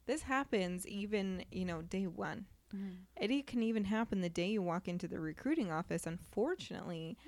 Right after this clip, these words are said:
Speaker 1: as a female walking in, I'm already being measured up. I'm already being, um, as a pretty female,
Speaker 2: Mm-hmm.
Speaker 1: I'm definitely getting that. And I
Speaker 2: Mm-hmm.
Speaker 1: know that because many, I have many friends who are,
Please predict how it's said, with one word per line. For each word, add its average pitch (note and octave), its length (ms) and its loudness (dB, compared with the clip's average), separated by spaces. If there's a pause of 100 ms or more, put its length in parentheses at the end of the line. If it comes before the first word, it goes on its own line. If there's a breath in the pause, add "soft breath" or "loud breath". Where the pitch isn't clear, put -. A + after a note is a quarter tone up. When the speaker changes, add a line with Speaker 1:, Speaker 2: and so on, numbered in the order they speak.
(180 loud breath)
Speaker 1:
as F#3+ 180 0
a F3 80 0
female A#3 480 0
walking F3 460 0
in, D#3+ 380 0 (340 soft breath)
I'm F#3+ 260 0
already F#3 320 2
being E3 340 -2
measured D#3+ 380 -4
up. - 220 -2
I'm D#3 160 -4
already D#3+ 340 -2
being, D#3+ 560 -4 (400 soft breath)
um, E3 460 -4
as F3+ 180 0
a D3+ 220 -2
pretty C4+ 540 0
female, - 680 -6 (220)
Speaker 2:
Mm-hmm. F#3+ 200 -6
Speaker 1:
I'm E3 260 -4
definitely F3+ 600 -2
getting - 320 -10
that. - 200 -10
And F3+ 140 -4
I E3 100 -2
Speaker 2:
Mm-hmm. E3 80 -4
Speaker 1:
know F#3 260 2
that D#3+ 240 -4
because E3+ 800 0 (540 soft breath)
many, G3 600 0
I F3+ 100 2
have F3 320 2 (180)
many F3+ 320 0
friends E3+ 500 -6
who D#3+ 400 0 (400 soft breath)
are, E3 460 0